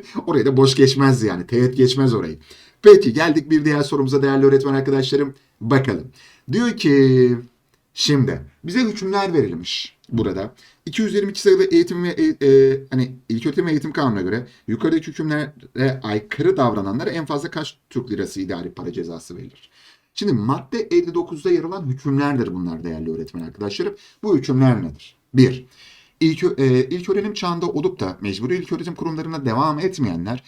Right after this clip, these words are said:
hiçbir resmi veya özel iş yerinde veya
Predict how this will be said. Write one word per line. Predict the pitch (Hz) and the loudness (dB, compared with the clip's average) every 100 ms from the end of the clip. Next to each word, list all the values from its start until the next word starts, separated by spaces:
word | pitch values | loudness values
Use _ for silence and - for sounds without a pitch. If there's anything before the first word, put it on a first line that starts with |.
| _ _ | _ _
hiçbir | 131 135 185 143 | -8 -2 0 2
resmi | 127 131 120 120 113 | 2 2 -2 -4 -4
veya | 104 95 92 | -2 -2 -4
özel | 104 123 123 | -4 -4 -4
iş | 147 - | -4 -4
yerinde | 90 78 80 | -6 -6 -6
veya | 90 92 | -6 -4